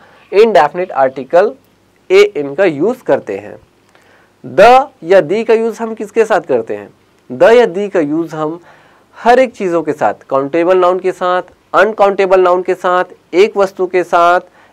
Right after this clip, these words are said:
एक से ज़्यादा वस्तु के साथ भी कर सकते हैं। यानी हम जिस वस्तु को गिन सकते हैं, जिस वस्तु को हम नहीं गिन सकते हैं, जो वस्तु एक है, जो वस्तु एक से ज़्यादा है, उसके साथ भी हम the का यूज़ कर सकते हैं। यानी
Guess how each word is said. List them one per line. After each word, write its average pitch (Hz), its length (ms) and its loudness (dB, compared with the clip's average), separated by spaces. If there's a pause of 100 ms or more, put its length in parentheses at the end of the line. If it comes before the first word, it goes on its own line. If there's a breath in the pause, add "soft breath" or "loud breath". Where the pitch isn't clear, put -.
एक 208 220 2
से 247 220 -4
ज़्यादा 160 380 4
वस्तु 220 320 0
के 214 120 -2
साथ 175 240 2
भी 170 200 -6
कर 196 200 2
सकते 135 380 -6
हैं। 113 180 -10 (220)
यानी 170 160 2
हम 190 120 -4
जिस 190 200 -6
वस्तु 190 240 -6
को 190 140 -2
गिन 180 260 -4
सकते 226 380 0
हैं, 233 240 -2 (480 soft breath)
जिस 196 220 -4
वस्तु 190 240 -2
को 185 120 -8
हम 170 140 -4
नहीं 160 300 -4
गिन 226 160 -4
सकते 220 340 -2
हैं, 226 280 -4 (480 soft breath)
जो 185 180 4
वस्तु 202 340 0 (120)
एक 202 260 4
है, 226 420 2 (180)
जो 196 100 4
वस्तु 202 360 0
एक 202 180 2
से - 120 -4
ज़्यादा 170 500 4
है, 190 240 0 (100)
उसके 254 440 -2
साथ 190 320 0
भी 196 180 -8
हम 196 260 -10
the 165 260 4
का 196 60 -2
यूज़ 160 280 -4
कर 143 120 -2
सकते 127 240 -8
हैं। 185 80 -2
यानी 175 140 -2